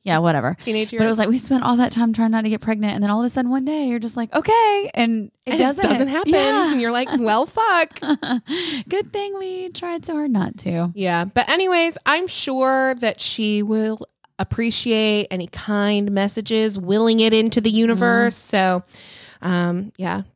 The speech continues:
Speaker 2: good luck to them. I hope that, I hope
Speaker 1: Yeah.
Speaker 2: that they get what they're looking for out of this third round.
Speaker 1: Yeah.
Speaker 2: Oof.
Speaker 1: Third time's a charm, maybe.
Speaker 2: Third time's a charm. Um, in other, like, baby news,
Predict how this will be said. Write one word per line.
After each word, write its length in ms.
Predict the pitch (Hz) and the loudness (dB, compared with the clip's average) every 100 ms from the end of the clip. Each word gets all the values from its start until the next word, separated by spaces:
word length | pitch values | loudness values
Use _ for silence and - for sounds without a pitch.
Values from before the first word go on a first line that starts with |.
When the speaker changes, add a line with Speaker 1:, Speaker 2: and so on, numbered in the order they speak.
| _ _ | _ _
Speaker 2:
good 140 | - 208 | -4 0
luck 220 | 196 - | 0 0
to 100 | - | -2
them. 220 | 190 185 | 0 0
I 80 | 185 | 0
hope 260 | 185 180 - | 0 -2 -4
that, 220 | 175 170 - - - | -4 -4 -8 -16 -8
I 40 | 226 | 2
hope 160 | 277 | 2
Speaker 1:
Yeah. 40 | 302 | 2
Speaker 2:
that 80 | 302 | 0
they 420 | 277 254 247 247 247 - _ | 2 4 4 2 -4 -16 _
get 220 | 220 202 | 2 2
what 180 | 202 190 | 2 2
they're 240 | 190 175 175 | 2 2 2
looking 300 | 175 180 180 | 0 -2 -6
for 260 | - 175 | -6 -6
out 100 | 156 | -6
of 60 | 170 | -6
this 140 | - - | -8 -8
third 260 | 185 - | -10 -8
round. 360 | - 76 107 - - - _ _ | -8 -4 -4 -6 -14 -20 _ _
Speaker 1:
Yeah. 120 | 233 | -2
Speaker 2:
Oof. 280 | 165 - - _ _ | -2 -2 -10 _ _
Speaker 1:
Third 160 | 208 214 | -2 2
time's 240 | 226 208 | 2 2
a 40 | 196 | 0
charm, 220 | - - | -2 -2
maybe. 300 | - - - - | -2 -4 -8 -2
Speaker 2:
Third 300 | 285 349 - | 0 0 -2
time's 280 | 226 196 202 | -2 -2 -2
a 40 | |
charm. 420 | - 180 - 214 - - - - - 226 | -6 -8 -8 -12 -14 -20 -20 -20 -2 2
Um, 640 | 220 214 214 208 208 220 - _ _ _ _ | 4 4 4 2 0 -4 -10 _ _ _ _
in 200 | 226 220 - | -2 0 2
other, 600 | 208 226 226 220 220 - _ | 2 2 2 0 -2 -8 _
like, 340 | 202 185 185 185 | -10 -10 -10 -12
baby 380 | 180 165 226 349 | -10 -8 -6 -4
news, 600 | 262 185 180 214 247 - | -2 0 0 0 -4 -10